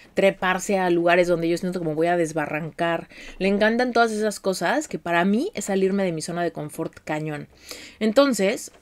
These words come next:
este ejemplo que te doy es para hacerte como, para darte una, un, una referencia de cómo somos súper diferentes en términos de, de nuestras capacidades físicas y nuestros talentos, nuestras destrezas físicas. Sin embargo,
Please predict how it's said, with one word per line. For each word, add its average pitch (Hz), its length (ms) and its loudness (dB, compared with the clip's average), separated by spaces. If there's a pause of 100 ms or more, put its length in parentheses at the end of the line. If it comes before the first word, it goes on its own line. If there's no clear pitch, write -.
(140)
este 269 280 6
ejemplo 233 320 0
que 190 80 0
te 175 160 -4
doy 165 320 -2
es 185 160 -6
para 196 180 2
hacerte 196 600 2
como, 151 560 -4 (160)
para 208 180 6
darte 262 480 2
una, 214 400 -2
un, 190 920 -4 (120)
una 226 180 2
referencia 180 720 -2 (400)
de 185 180 2
cómo 214 300 2 (100)
somos 247 300 -2
súper 277 260 2
diferentes 170 640 -2
en 170 140 -6
términos 180 420 -2
de, 156 380 -2 (240)
de 175 140 0
nuestras 165 340 -6
capacidades 180 640 2
físicas 185 580 2
y 175 60 0
nuestros 160 460 -6
talentos, 180 560 0
nuestras 165 400 -2
destrezas 180 600 -2
físicas. 165 580 -4 (500)
Sin 294 280 -4
embargo, 185 580 0